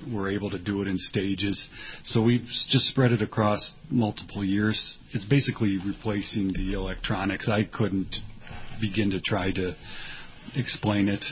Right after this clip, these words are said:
myself. Uh, I just depend upon the communications section and, and Motorola to identify that, so I don't have the details specifically.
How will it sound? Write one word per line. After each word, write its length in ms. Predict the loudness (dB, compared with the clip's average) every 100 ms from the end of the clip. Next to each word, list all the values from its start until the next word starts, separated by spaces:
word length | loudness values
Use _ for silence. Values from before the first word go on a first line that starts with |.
| -6 -2
myself. 540 | 0 2 2 2 0 -4 -12 -14 -14 -14 -10
Uh, 300 | -6 -6 -6 -10 -18 -18 -20 -16 -8
I 60 | -6
just 320 | -2 0 -2 -6 -16 -20 -16 -16 -2
depend 300 | -2 8 8
upon 380 | 8 4 2 2
the 200 | 2 0 -2 -14 -12 4
communications 680 | 4 6 2 2 2 -2 -2
section 320 | -2 -2 0
and, 240 | 0 0 -2 -6 -2
and 40 | -2
Motorola 500 | 0 -2 0 -2 0
to 80 |
identify 540 | -2 0 0 0 -2 -2
that, 180 | -2 -2
so 140 | 0
I 60 | 2
don't 120 | 2
have 200 | 0 -2 -4 -12 -12 -12 -6 -4
the 60 |
details 680 | 4 4 4 2 2 -2 -8 -6
specifically. 880 | -2 0 2 2 2 -4 -4 -8